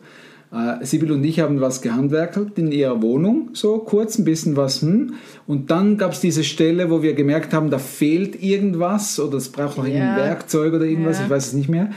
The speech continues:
Speaker 1: Und dann war eigentlich Ladenschluss, wär irgend sowas wie neunzehn
Speaker 2: Ich glaub,
Speaker 1: Uhr.
Speaker 2: es war achtzehn oder neunzehn Uhr,
Speaker 1: Achtzehn oder
Speaker 2: ja.
Speaker 1: neunzehn Uhr, irgend sowas. Oder Samstag achtzehn Uhr, irgend sowas
Speaker 2: Ja,
Speaker 1: könnte es
Speaker 2: Samstag
Speaker 1: sein.
Speaker 2: achtzehn Uhr, glaub ich, ja.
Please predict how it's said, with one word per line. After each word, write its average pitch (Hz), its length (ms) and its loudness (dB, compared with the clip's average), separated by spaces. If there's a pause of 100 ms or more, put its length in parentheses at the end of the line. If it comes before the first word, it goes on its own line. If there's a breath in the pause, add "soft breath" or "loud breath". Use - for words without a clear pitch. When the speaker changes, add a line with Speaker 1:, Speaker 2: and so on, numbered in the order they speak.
(540 loud breath)
Speaker 1:
Und 135 240 -2
dann 170 280 2
war 175 380 0
eigentlich 202 720 0
Ladenschluss, 190 1120 0
wär 156 320 0
irgend 165 240 0
sowas 151 400 -2
wie 139 400 0 (260)
neunzehn 143 480 0
Speaker 2:
Ich 135 100 -2
glaub, 180 180 0
Speaker 1:
Uhr. 226 60 2
Speaker 2:
es 277 100 0
war 165 180 -2
achtzehn 185 520 -4
oder 180 180 -4
neunzehn 185 380 -2
Uhr, - 60 -2
Speaker 1:
Achtzehn 185 300 0
oder 135 120 2
Speaker 2:
ja. 131 60 2
Speaker 1:
neunzehn 143 380 0
Uhr, 160 240 0
irgend 147 320 -2
sowas. 139 340 0
Oder 139 200 0
Samstag 147 580 -2
achtzehn 151 400 -4
Uhr, 180 240 0
irgend 147 300 -2
sowas 165 380 0
Speaker 2:
Ja, 170 100 0
Speaker 1:
könnte 214 160 0
es 139 40 -2
Speaker 2:
Samstag 208 100 0
Speaker 1:
sein. 170 100 0
Speaker 2:
achtzehn 208 360 0
Uhr, 180 120 0
glaub 165 300 -4
ich, 165 180 -6
ja. 175 160 -6